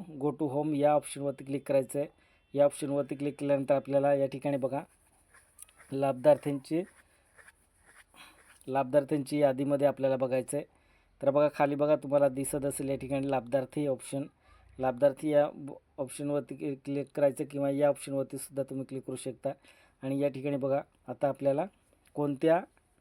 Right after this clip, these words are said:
लाभार्थ्यांची नोंदणी केली होती आपण, तीन ते सहा वर्ष वयोगटातील मुलांची नोंदणी केली होती.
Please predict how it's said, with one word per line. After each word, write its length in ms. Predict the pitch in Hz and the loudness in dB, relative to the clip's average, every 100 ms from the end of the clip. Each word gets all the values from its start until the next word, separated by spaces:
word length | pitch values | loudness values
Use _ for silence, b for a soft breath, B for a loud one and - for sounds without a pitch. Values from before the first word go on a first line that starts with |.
| _ _ _ _ _ _ | _ _ _ _ _ _
लाभार्थ्यांची 600 | 143 139 135 143 165 139 151 | 0 2 2 0 -2 -4 -2
नोंदणी 340 | 147 139 147 | -2 -2 -2
केली 180 | 143 143 | -2 -2
होती 180 | 131 139 | 0 0
आपण, 280 | 127 147 | 0 -4
तीन 360 | 139 - 147 156 - | -4 -4 -4 -4 -4
ते 60 | 160 | -6
सहा 320 | - 143 143 | -2 -2 0
वर्ष 300 | 147 139 - | 0 -2 -4
वयोगटातील 680 | 143 135 135 139 - 147 202 _ | -4 -4 -4 -6 -6 -8 -8 _
मुलांची 520 | 139 143 139 131 156 | -4 0 0 -2 -4
नोंदणी 320 | 180 147 139 123 | -2 -4 -4 -6
केली 180 | 131 | -8
होती. 240 | 123 - | -8 -12